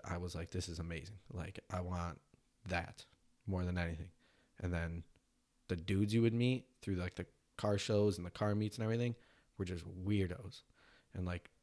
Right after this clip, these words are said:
luckily, like, I had one friend in, in high school that, like, would go with me. Uh, shout out Jake Swick. And literally, we would show up there and be like, "Dude, everybody here is a fucking loser."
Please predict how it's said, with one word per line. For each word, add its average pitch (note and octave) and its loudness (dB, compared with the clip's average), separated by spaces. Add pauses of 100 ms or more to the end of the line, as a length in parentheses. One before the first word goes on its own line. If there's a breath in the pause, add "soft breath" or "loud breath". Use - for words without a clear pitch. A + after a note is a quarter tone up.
luckily, G2+ 2
like, F2+ -2
I F2+ 2
had F#2 2
one F#2 0
friend F#2 0
in, F2 -4
in F2 -6 (220)
high F#2 -4
school F2+ -4
that, E2+ -4
like, F2+ -6
would F#2 -4
go F#2 0
with F#2 0
me. F2+ -2 (640 loud breath)
Uh, F2 -4
shout F#2 0
out F2 -2
Jake F2+ -2
Swick. F#2+ -4
And E2+ -6 (580)
literally, F#2+ 2 (100)
we G2+ 2
would F#2 -2
show F#2 2
up - -2
there F#2+ 2
and F#2 -2
be F#2 -2
like, F2 -6
"Dude, F2+ -8
everybody F#2 -6
here F2 -6
is E2+ -8
a F2 -8
fucking F#2+ -10 (340)
loser." C3+ 2